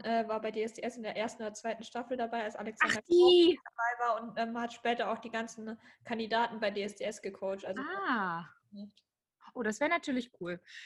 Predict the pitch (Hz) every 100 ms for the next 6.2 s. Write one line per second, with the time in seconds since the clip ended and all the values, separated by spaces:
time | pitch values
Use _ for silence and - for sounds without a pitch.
0 | - _ - 214 220 240 320 - 269 285
1 | 285 277 269 254 247 - _ _ _ _
2 | 208 226 233 220 196 190 196 - 214 214
3 | 202 - 220 208 202 196 190 185 - 185
4 | 190 180 175 - 170 175 - 160 - 175
5 | 165 165 - 165 160 156 160 156 156 156
6 | 156